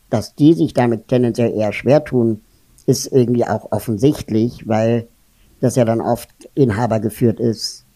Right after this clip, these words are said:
oder Inhaberin geführt. Die Herausforderungen vielleicht auch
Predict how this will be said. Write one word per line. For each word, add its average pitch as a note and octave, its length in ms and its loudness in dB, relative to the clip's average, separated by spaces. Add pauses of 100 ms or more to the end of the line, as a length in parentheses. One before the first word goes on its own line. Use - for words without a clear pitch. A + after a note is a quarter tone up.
(140)
oder G2+ 220 -6
Inhaberin G#2+ 580 -4
geführt. A2 520 -8 (240)
Die C3 100 -2
Herausforderungen A2+ 680 -2
vielleicht G#2+ 240 -6
auch A2 160 -8